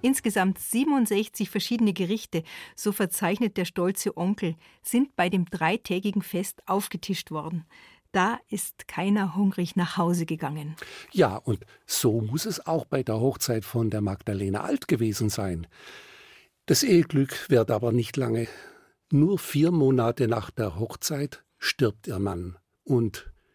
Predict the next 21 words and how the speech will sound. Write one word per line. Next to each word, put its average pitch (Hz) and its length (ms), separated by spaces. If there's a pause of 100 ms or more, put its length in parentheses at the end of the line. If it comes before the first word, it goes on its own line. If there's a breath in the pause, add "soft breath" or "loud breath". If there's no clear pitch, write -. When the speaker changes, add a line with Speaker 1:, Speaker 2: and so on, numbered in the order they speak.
(160)
Speaker 2:
die 98 360 (120)
junge 120 280
Magdalena 113 840 (320)
ist - 300
mit 110 260
Anfang 123 360
zwanzig 120 760
schon 117 460 (200)
Witwe. 120 360 (1120)
Und 107 220
in 127 180
Salzburg - 840 (560 loud breath)
findet 143 440
sie - 160
ein 147 180
neues 104 360
Eheglück. 104 640 (880)
Und 127 180
das 165 200
ist - 180
nun 123 140